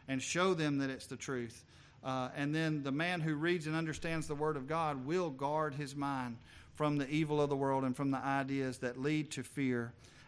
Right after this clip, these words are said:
and to lapses of faith. There's a, a real popular Christian song, "Fear, he is a liar," was absolutely the truth.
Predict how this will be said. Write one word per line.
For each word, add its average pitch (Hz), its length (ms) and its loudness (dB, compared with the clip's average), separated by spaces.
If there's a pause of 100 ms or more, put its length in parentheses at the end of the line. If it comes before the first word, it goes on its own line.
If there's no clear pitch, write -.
(100)
and 135 180 0
to 139 120 -2
lapses 131 760 -2 (420)
of 127 140 -4
faith. 120 480 -2 (420)
There's 160 220 4
a, 131 260 2
a 143 80 0
real 170 220 2
popular 175 460 0
Christian 160 420 -4
song, 135 480 -2 (720)
"Fear, 185 640 0 (520)
he 170 220 -2
is 160 140 -2
a 151 40 -6
liar," 131 460 -4 (760)
was 131 200 0 (100)
absolutely 185 640 2
the 156 120 -4
truth. 113 480 -8